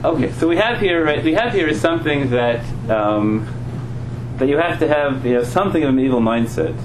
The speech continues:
right, and believe that it makes a difference whether you say, you know, that the, what happens on the, on the ground doesn't matter as so much as long as you can keep, maintain the idea. Uh, right, and the Rambam is okay as long as you maintain that idea of law.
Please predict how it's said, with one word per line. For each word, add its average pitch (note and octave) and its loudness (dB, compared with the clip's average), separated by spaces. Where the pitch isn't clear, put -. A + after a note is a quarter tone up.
right, G#2 2
and G#2 2
believe A#2 2
that A2+ 2
it A2 0
makes C3+ 0
a A#2+ 2
difference B2 -2
whether A2 2
you A2 2
say, A#2 2
you G#2+ 2
know, G#2+ 4
that G#2 -2
the, A2 2
what A2+ -2
happens D#3+ 0
on A2+ 2
the, A2 -2
on G#2 2
the G#2 0
ground A#2+ 2
doesn't G#2+ 0
matter G2+ 0
as G2 -4
so A#2+ 0
much A2 0
as G2 -2
long G#2+ 2
as G#2 0
you G2+ -4
can G#2 -4
keep, A#2 -2
maintain G#2 0
the G2+ 2
idea. F#2 0
Uh, F2+ 0
right, B2+ 2
and B2 2
the A#2 2
Rambam D3+ 2
is C3 0
okay B2 0
as C3 2
long G3 2
as F3+ 0
you E3+ 2
maintain C#3+ 2
that C3 2
idea A#2 2
of F#2+ 0
law. F#2 0